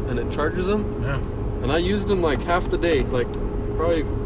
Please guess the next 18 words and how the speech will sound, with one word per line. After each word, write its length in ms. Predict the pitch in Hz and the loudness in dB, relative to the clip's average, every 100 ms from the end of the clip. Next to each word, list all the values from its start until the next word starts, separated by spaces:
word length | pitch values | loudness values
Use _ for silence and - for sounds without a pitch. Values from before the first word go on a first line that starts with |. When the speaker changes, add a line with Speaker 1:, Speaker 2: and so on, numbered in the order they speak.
| - | 0
Speaker 1:
four 140 | 151 156 | 2 2
or 40 | |
five 260 | - 160 131 | 2 2 2
hours, 420 | 135 135 - - | 2 2 0 0
and 180 | 127 131 | 0 0
they're 80 | |
still 240 | 127 - - | 0 0 2
at 80 | 120 | 2
eighty-six 540 | 127 135 - 135 - | 2 0 0 0 -2
percent. 580 | 110 - - 110 104 - | -2 -2 0 0 -2 0
Speaker 2:
The 80 | 135 | 2
wireless 460 | 131 165 170 - | 4 4 4 2
ones 180 | 151 139 | 2 2
I 100 | 127 | 2
had, 320 | 131 147 143 | 4 2 2
the 60 | 123 - | 0 0
audio 500 | 120 131 131 110 - | 0 0 0 0 0
sucked. 720 | - - - - 190 - | -2 -2 0 0 0 0